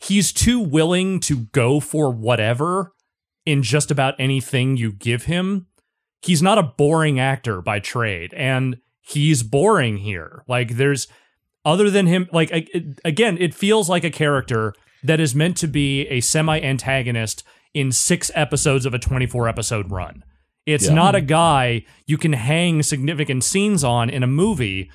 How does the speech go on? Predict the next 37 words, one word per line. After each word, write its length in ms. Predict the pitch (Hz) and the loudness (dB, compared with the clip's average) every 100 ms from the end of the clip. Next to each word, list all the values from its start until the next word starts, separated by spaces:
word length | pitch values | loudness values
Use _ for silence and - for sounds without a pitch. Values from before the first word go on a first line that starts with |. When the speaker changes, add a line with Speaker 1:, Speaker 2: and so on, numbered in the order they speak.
| _ _ - | _ _ -2
Speaker 1:
because 220 | 175 156 | 0 2
he 100 | 175 | 2
doesn't 360 | 190 180 175 | 2 2 2
do 240 | 135 180 196 | 2 2 2
anything. 500 | 143 110 - 87 - _ _ - | 2 0 -4 -10 -12 _ _ 2
All 180 | 196 | 4
he 140 | 185 196 | 4 2
does 280 | 202 196 165 | 4 4 2
is 80 | 139 | 0
just 200 | 170 - | -2 -2
kinda 320 | 185 170 147 | -2 0 -2
squirm 600 | - - 139 170 185 175 | -4 -6 -2 0 2 0
a 60 | |
little 460 | 123 117 107 110 - _ _ | 0 0 0 -2 -6 _ _
when 180 | 151 151 | 0 2
things 320 | 175 175 147 | 2 2 4
aren't 200 | 147 160 | 2 0
going 300 | 135 139 135 | 0 0 0
his 240 | 135 131 120 | 0 -2 -2
way. 460 | 147 165 101 - _ _ _ 151 | -2 -2 -4 -6 _ _ _ 0
There's 180 | 156 156 | 2 4
nothing, 400 | 185 196 185 180 | 2 2 0 0
again, 320 | 151 185 147 | 0 2 2
there's 220 | 123 123 139 | 0 -2 -2
nothing 340 | 156 160 143 | -2 -2 -2
to 260 | - 180 151 | -2 -2 0
this 180 | 131 | -2
character, 680 | - 165 185 123 - 95 90 - _ _ _ _ - | -2 -2 -2 -2 -6 -8 -8 -14 _ _ _ _ -4
and 320 | 160 156 123 | 0 0 2
there's, 260 | 156 151 - _ _ _ _ _ | 0 0 -6 _ _ _ _ _
he 200 | - 151 | -4 0
has 200 | 160 156 | 2 2
no 180 | 156 175 | 2 2
meat 300 | 147 175 - | 4 2 0
to 100 | 143 | -4
work 320 | 127 160 - | 0 0 -2
with. 400 | 110 - - - | -8 -12 -16 -20